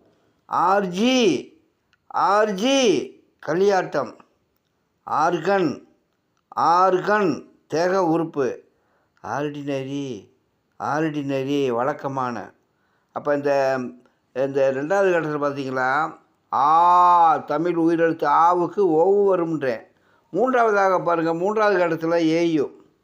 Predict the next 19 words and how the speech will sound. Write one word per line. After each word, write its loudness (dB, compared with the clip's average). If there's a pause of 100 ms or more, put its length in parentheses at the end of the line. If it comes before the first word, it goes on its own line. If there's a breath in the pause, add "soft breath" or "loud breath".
(240)
அது -4
கூடுதல் 2
உயிரெழுத்து. 0
ஏயுக்கு 2
ஆவு 2
வரும், 0 (140)
ஆவு 2
வரும்னு -2
சொல்லியிருக்கேன், -4
உங்களுக்கு -4
விளக்கியிருக்கேன். -6 (400 soft breath)
அப்போ -6
ஏயு 2
வந்து -2 (300 soft breath)
ஆ -2
உச்சரிப்பு -10
உண்டு. -6 (160)
ஆ 0
நெடில். -4